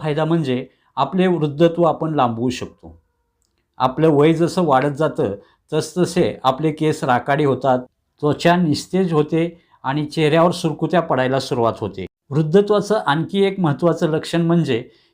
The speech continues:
पाय कमकुवत व्हायला सुरुवात होते आणि म्हणूनच म्हातारपण लांबवायचं असेल, तर पाय मजबूत असले पाहिजेत, पायाचे स्नायू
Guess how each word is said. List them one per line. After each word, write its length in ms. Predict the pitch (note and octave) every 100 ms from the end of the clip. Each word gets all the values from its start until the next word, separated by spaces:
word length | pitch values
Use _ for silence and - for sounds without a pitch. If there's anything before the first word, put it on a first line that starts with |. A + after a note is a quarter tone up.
| _
पाय 220 | D3+ F#3+ F#3+ -
कमकुवत 340 | D#3 C#3+ E3+ F3
व्हायला 260 | C#3 C#3 C#3
सुरुवात 320 | - A2+ G#2
होते 340 | G2+ G2 F2+ - _ _ _ _ _ _ _ _ _ _
आणि 180 | C3+ D#3+
म्हणूनच 640 | E3+ E3+ G#3+ G#3+ B2 -
म्हातारपण 580 | E3 C#3+ C#3+ F#3 F3+ F#3+
लांबवायचं 520 | F3 C#3+ D3 D#3+ D#3+
असेल, 360 | C#3 C3+ E3+ A2 - _ _
तर 80 | D#3
पाय 420 | D3+ D3 D#3+ F3 F3
मजबूत 460 | C#3 C3 C3+ F3 F3
असले 300 | - D#3+ D#3
पाहिजेत, 360 | D3+ C#3 D#3 D#3+
पायाचे 400 | C#3+ C3+ C#3 D3
स्नायू 520 | D3 - D3 E3 D3+